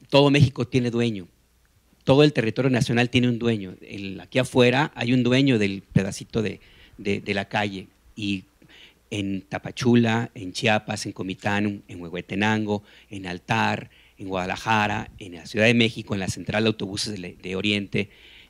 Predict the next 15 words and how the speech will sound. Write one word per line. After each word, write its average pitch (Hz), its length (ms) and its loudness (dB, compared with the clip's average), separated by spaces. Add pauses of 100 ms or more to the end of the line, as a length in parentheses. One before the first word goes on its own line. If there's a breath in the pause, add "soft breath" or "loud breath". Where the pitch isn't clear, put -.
(120)
en 95 380 -8
Tijuana, 120 600 4 (340 soft breath)
hay 127 180 6
un 143 200 6
dueño 139 500 4
que - 100 -8
está 127 400 0 (280)
pagando 131 680 0 (140)
por 123 320 6
usufructuar 131 680 2
esa, 113 380 0
esa, 107 300 -6
ese 117 260 -8
pedazo 104 400 -4
de, 92 160 -8